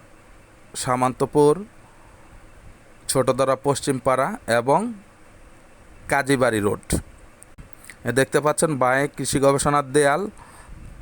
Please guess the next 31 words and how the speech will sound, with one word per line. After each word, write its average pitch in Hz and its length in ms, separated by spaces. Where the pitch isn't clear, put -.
দেয়াল 131 300
ঘেঁষেই 143 500
আছে, 143 400
আহ, - 720
রাস্তা, 135 500
রাস্তা 151 460
ঘেঁষে 175 400
আছে 151 280
আপনাদের 123 480
আজকে 123 480
কাঙ্ক্ষিত 131 420
সেই 123 320
দুটি 117 260
প্লট। 107 320
এই 123 120
যে 135 80
দেখতে 135 240
পাচ্ছেন 147 500
ডানে 127 300
বাড়ি 135 280
করেছেন, 135 640
এটাও 123 280
হচ্ছে 135 260
একজন 123 360
ঊর্ধ্বতম 123 580
কর্মকর্তা 127 640
কৃষি 120 300
গবেষণার, 127 460
উনি 120 200
বাড়ি 123 220
করেছেন 123 460